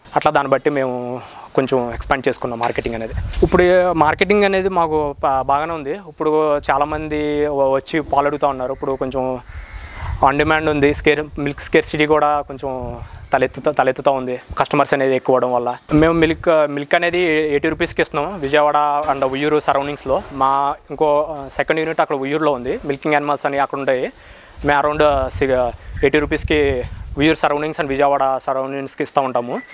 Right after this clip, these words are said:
ఎక్సెస్ మిల్క్ ఉంటే వాటి నుంచి గీ తీసి, గీ తీసి గీ కూడా మేము మా-, మార్కెటింగ్ చేస్తూ ఉన్నాం. Around three thousand five hundred per kilo. గీ కో-, గీ కూడా వచ్చి పర్చేస్, పర్చేస్ చేసి మా దగ్గర తీసుకెళ్తా ఉన్నారు. వాటిలో మెడికల్,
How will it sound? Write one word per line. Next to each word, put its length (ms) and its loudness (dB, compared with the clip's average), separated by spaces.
ఎక్సెస్ 300 2
మిల్క్ 200 2
ఉంటే 140 2
వాటి 180 -2
నుంచి 200 -8
గీ 120 0
తీసి, 220 -2
గీ 160 2
తీసి 280 0
గీ 160 4
కూడా 160 4
మేము 140 0
మా-, 260 0
మార్కెటింగ్ 380 0
చేస్తూ 200 -4
ఉన్నాం. 140 -6
Around 220 0
three 140 2
thousand 220 0
five 120 2
hundred 220 -2
per 100 0
kilo. 160 2
గీ 80 6
కో-, 220 6
గీ 140 4
కూడా 120 2
వచ్చి 200 -6
పర్చేస్, 280 0
పర్చేస్ 320 -2
చేసి 200 0
మా 100 -2
దగ్గర 200 -2
తీసుకెళ్తా 400 2
ఉన్నారు. 260 -4
వాటిలో 300 2
మెడికల్, 280 0